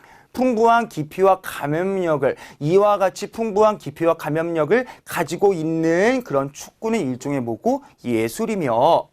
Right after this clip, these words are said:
바로 뭐예요? 시이다라는 거죠. 땅之우코이. 여러분들, 코이가 뜻이 바로 뭐예요? 코이. 여러분들 오 급 시험 보시려면 코이 이 글자 알고 가셔야 됩니다. 뜻이 바로 뭐예요?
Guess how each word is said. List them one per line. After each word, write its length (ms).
바로 160
뭐예요? 340
시이다라는 840
거죠. 260
땅之우코이. 1600
여러분들, 460
코이가 440
뜻이 220
바로 200
뭐예요? 220
코이. 240
여러분들 420
오 180
급 140
시험 260
보시려면 500
코이 300
이 120
글자 340
알고 300
가셔야 320
됩니다. 160
뜻이 200
바로 200
뭐예요? 240